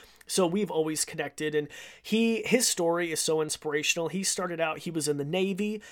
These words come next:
and then he ended up getting a job for the Today Show security, and then he ended up landing their top job as the lead photographer, and he never had any background or experience in photography.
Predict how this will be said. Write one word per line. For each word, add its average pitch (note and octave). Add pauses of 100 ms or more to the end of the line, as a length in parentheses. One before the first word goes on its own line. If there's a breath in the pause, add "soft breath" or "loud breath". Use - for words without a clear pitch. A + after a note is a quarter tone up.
(160 loud breath)
and D#3+
then D3+ (280 loud breath)
he F3+
ended F3+
up F3
getting E3
a D#3+
job D#3
for D#3+
the D3+
Today D#3
Show D#3
security, F3+ (280 loud breath)
and F3+
then F#3
he F#3
ended G#3+
up A3
landing E3+ (100)
their D#3
top F#3
job D#3+
as D3+
the D#3+
lead D#3+
photographer, D#3
and D3+
he F3 (160)
never F3+
had E3
any G3
background D#3+
or D3+
experience D3+
in D3+
photography. C3+